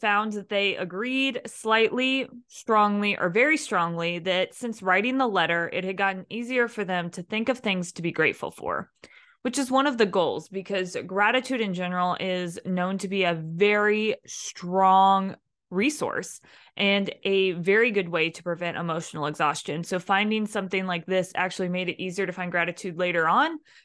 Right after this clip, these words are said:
means this can hopefully last longer than the one week period. And Duke University has done some other studies that have proven that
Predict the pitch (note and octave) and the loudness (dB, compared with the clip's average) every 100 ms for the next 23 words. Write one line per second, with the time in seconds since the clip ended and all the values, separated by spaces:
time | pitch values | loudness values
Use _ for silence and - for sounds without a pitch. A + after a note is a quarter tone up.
0 | _ G#3 G#3+ G3 F3 A#3 - B3+ G3+ B3+ | _ -2 0 -2 -2 -4 -2 -8 -4 -4
1 | C#4+ - G#3+ G3+ F#3+ - _ _ F3 F#3+ | -4 0 2 4 0 -6 _ _ -2 0
2 | G#3+ G#3+ F#3+ F3+ E3+ F3 F3 E3 D#3+ D#3 | 0 -2 -4 -2 -2 -4 -4 -4 -2 -4
3 | D3+ C3+ - - A3+ G#3+ G#3+ G#3 G3 _ | -4 -6 -8 -4 4 4 6 4 2 _
4 | _ - G3+ F#3+ F#3 F3+ F#3 F#3+ G#3 G#3+ | _ -4 0 0 0 -4 -4 -2 -2 0
5 | F#3+ F3+ F3 F#3 F3 F3 D#3+ E3+ D#3 E3+ | 0 0 0 -2 -2 0 0 -2 -4 -4
6 | C3 D#3 D#3+ - D#3 D#3+ D#3 E3 D#3+ D3+ | -4 -2 -2 -2 -2 -2 -2 -2 -2 -4
7 | - E3 D#3+ D#3+ D#3+ D3+ C#3+ D3 - | -4 -2 0 -2 -2 0 2 2 0